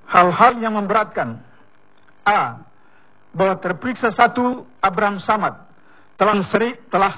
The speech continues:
sering melakukan komunikasi dan pertemuan dengan pihak-pihak eksternal K P K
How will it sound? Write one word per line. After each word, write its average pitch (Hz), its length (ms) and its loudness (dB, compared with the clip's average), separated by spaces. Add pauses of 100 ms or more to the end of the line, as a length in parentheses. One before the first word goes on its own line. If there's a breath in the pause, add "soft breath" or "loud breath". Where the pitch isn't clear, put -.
(140)
sering 247 260 -4
melakukan 208 480 4
komunikasi 185 720 -4 (460 soft breath)
dan 185 160 -2
pertemuan 202 560 -2
dengan 180 240 -4
pihak-pihak 208 800 -4
eksternal 180 400 -2
K 175 100 -2
P 160 160 -6
K 202 100 -4